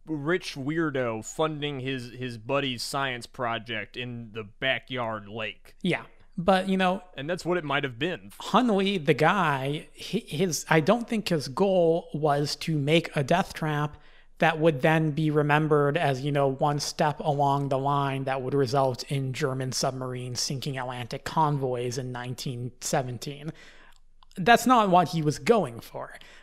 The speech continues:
Speaker 2: What Hunley was trying to do was to make something to end the Union blockade of the South, or at least to reduce the Union blockade of the South. And from that perspective, it failed miserably. And, you know, like,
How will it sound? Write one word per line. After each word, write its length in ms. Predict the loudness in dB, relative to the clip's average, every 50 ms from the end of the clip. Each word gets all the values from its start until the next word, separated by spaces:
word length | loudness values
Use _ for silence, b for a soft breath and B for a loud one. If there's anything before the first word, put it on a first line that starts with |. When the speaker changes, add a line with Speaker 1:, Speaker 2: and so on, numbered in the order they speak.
| B B
Speaker 2:
What 180 | 2 2 2
Hunley 360 | 4 2 2 4 4 2 2 2
was 160 | 2 0 0
trying 320 | 0 0 0 0 -2 -4 -6
to 80 | 0
do 300 | 2 2 2 4 2 2
was 220 | 2 2 0 0 0
to 80 | -2
make 240 | 0 0 0 0 0
something 480 | -2 -6 -6 -8 -6 -8 -6 -4 -2 -2
to 140 | -2 -4
end 260 | -4 -6 -6 -8 -6 -6
the 80 | -4
Union 460 | -4 -4 -8 -8 -8 -8 -8 -8 -6
blockade 560 | -4 -4 -4 -4 -4 -4 -4 -4 -4 -4 -6 -8
of 100 | -8 -8
the 60 | -8
South, 500 | -4 -2 -2 -2 -2 -6 -10 -12 -12 B B B B B B
or 100 | 8 8
at 120 | 8 8
least 240 | 6 4 4 2 2
to 100 | 0 0
reduce 460 | 0 0 -2 0 0 -2 -2 -2 -4
the 100 | -8 -10
Union 360 | -10 -8 -10 -10 -8 -8 -6 -4
blockade 440 | -4 -4 -4 -4 -6 -6 -6 -8
of 60 | -8 -8
the 80 | -8
South. 480 | -6 -8 -8 -10 -12 -18 -20 -20 -12 -10
And 320 | -8 -6 -4 -4 -4 -6 b b b b b b b b b b -2
from 220 | 0 0 2 2
that 200 | 2 0 0 -2
perspective, 580 | -6 -8 0 2 2 2 2 2 -2 -2 0 0
it 360 | 0 0 -2 -10 -20 -20 -20 -6
failed 420 | -2 0 0 2 0 0 -2 -4
miserably. 800 | -2 -2 -2 -2 -2 -2 -6 -6 -8 -10 -10 -10 -10 -10 -12 -14 -10 -8
And, 140 | -8 -6 -4
you 60 | -4
know, 160 | -4 -2 -2
like, 220 | -2 -2 -4 -6